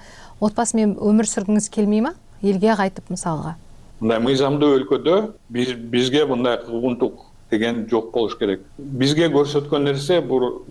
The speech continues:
Speaker 2: эмнени көрсөтөт? Ар бир кыргыз жаранга кыла алабыз деген нерсе да. Анан Махабат, э, акыркы сөзүндө сотто айткан: "Балам, сендей кыргыз балдар үчүн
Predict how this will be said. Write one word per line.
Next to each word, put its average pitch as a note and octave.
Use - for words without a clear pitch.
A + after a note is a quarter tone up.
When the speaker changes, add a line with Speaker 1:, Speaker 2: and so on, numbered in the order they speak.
Speaker 2:
эмнени C#3+
көрсөтөт? C#3+
Ар D3+
бир D3
кыргыз B2+
жаранга B2
кыла C3+
алабыз C3
деген A#2
нерсе A#2
да. C#3
Анан A#2+
Махабат, B2+
э, A2+
акыркы B2
сөзүндө A#2+
сотто -
айткан: A2
"Балам, A2
сендей C3
кыргыз A#2+
балдар A#2
үчүн B2+